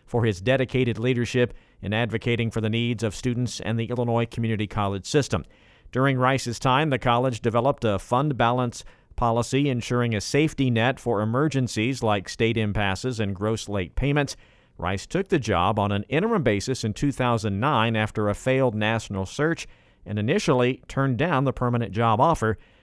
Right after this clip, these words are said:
but he said he eventually accepted it because he loves the college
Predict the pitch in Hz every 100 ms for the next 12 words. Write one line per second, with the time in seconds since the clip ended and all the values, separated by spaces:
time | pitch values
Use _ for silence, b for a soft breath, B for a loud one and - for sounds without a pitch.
0 | b 90 90 - 107 104 95 135 - 113
1 | 107 87 - 175 - 131 127 - b b
2 | - 95 107 104 101 107 107 - - 131
3 | 123 117 -